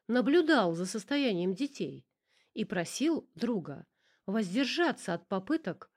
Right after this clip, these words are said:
соблазнить их невесту. А теперь она лежит в его объятиях и уверяет, что уже можно. Восторг затопил Алайна. Он в один миг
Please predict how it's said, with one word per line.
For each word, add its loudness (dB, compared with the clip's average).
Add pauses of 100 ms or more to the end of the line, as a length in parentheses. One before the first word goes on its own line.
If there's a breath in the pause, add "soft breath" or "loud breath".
соблазнить -2
их -4
невесту. -2 (680)
А -6
теперь -2 (380)
она 2
лежит 0
в -8
его -2
объятиях -4 (440)
и 0
уверяет, 0 (320)
что -2
уже 0
можно. 0 (680)
Восторг -4
затопил -4
Алайна. -2 (440 soft breath)
Он 2
в 2
один 2
миг 0